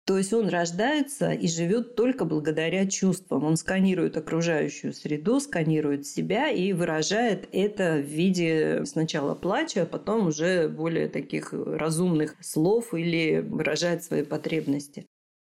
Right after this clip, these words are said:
И он все чувствует. И вот именно эта сверхчувствительность, она, во-первых, является единственным способом ребенка жить, пока у него формируется сознание и мышление.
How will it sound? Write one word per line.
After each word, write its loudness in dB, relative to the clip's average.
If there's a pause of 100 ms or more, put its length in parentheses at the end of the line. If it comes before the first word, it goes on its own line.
(280)
И 2
он 6
все 0
чувствует. 0
И 4
вот 0
именно 4
эта 0
сверхчувствительность, 0
она, 2
во-первых, 0
является 0
единственным 2
способом 0
ребенка 0
жить, -2
пока 0
у 4
него 2
формируется 0
сознание 0
и 2
мышление. 0